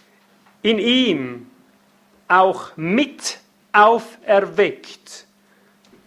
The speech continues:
durch den Glauben an die wirksame Kraft Gottes, der ihn aus den Toten auferweckt hat.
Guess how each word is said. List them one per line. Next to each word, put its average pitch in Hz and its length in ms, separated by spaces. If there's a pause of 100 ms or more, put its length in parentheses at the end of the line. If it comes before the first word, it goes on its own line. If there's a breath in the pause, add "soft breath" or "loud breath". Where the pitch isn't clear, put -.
(240)
durch 208 320
den 185 220
Glauben 185 480
an 185 140
die 165 140
wirksame 185 540
Kraft 175 480
Gottes, 202 440
der 165 280
ihn 202 600 (240 soft breath)
aus 180 180
den 175 200
Toten 190 520 (100)
auferweckt 170 920 (100)
hat. 131 160